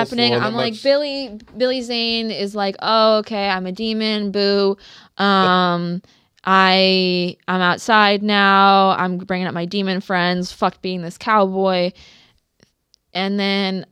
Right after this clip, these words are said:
Speaker 1: I think
Speaker 2: The, that, the
Speaker 1: Honestly,
Speaker 2: punch happened right before that.
Speaker 1: I think the punch. I think it was
Speaker 2: Yeah.
Speaker 1: the punch.
Speaker 2: You're like, "Oh, okay."
Speaker 1: I think it was the punch. I was like, "Oh, okay, here we go. Here we go.
Speaker 2: Yeah,
Speaker 1: Okay.
Speaker 2: here's the jump off.
Speaker 1: Here's where it starts kicking." Okay.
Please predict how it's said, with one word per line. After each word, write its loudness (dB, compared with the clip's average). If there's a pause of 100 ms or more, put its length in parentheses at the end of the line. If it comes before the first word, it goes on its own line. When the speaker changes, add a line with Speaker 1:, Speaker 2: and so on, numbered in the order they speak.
(100)
Speaker 1:
I -12
think -8 (640)
Speaker 2:
The, -2
that, -2
the 0
Speaker 1:
Honestly, 2
Speaker 2:
punch 0
happened 2
right -20
before -8
that. -12 (180)
Speaker 1:
I -16
think -12
the -14
punch. -12
I -14
think -8
it -8
was -6
Speaker 2:
Yeah. -10
Speaker 1:
the -6
punch. -12
Speaker 2:
You're -8
like, -10
"Oh, -4 (160)
okay." -16
Speaker 1:
I -6
think -6
it -2
was -2
the -6
punch. -2
I 4
was 0
like, -2 (160)
"Oh, 4 (480)
okay, 2
here 4
we 4
go. -2 (760)
Here 4
we 0
go. -8
Speaker 2:
Yeah, -2
Speaker 1:
Okay. -2
Speaker 2:
here's -4
the -6
jump -6
off. -4
Speaker 1:
Here's -2
where 0
it -2
starts -6
kicking." -12
Okay. -2